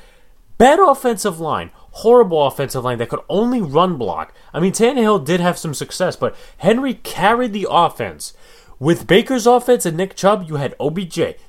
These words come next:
you had Jarvis Landry, you had a terrible offensive line for both, but the Titans were the worst offensive line, or one of the worst. Much worse than the Cleveland Browns.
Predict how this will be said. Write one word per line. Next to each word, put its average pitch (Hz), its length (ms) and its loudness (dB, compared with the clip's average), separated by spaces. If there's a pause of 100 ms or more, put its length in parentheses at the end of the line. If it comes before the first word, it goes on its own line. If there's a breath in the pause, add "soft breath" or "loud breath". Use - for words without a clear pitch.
you 127 180 -2
had 110 320 -2
Jarvis 143 420 0
Landry, 120 460 -8 (480)
you 226 140 2
had 226 340 2
a - 60 -8
terrible 220 400 2
offensive 175 320 -2
line 165 160 -2
for 151 100 -6
both, 151 240 2
but 127 140 -6
the - 80 -20
Titans 208 260 -2
were 147 80 -4
the 135 100 -4
worst 151 260 0
offensive 127 420 -2
line, 104 260 -4 (220 soft breath)
or 123 100 -8
one 139 140 2
of - 20 -2
the 117 60 4
worst. 101 500 -4 (380)
Much 208 340 -2
worse 104 500 -6 (480)
than 123 200 0
the 113 80 -4
Cleveland 107 400 -4
Browns. 82 400 -8